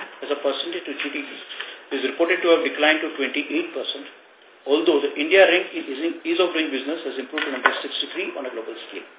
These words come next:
While the company has continued to focus on government, government-backed funded projects in the int-, uh, projects in the interim, change of administration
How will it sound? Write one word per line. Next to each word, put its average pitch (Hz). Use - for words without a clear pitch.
While 143
the 139
company 175
has 202
continued 185
to 190
focus 170
on 156
government, 139
government-backed 139
funded 139
projects -
in 139
the -
int-, -
uh, 127
projects 151
in 147
the 135
interim, 127
change 190
of 208
administration 180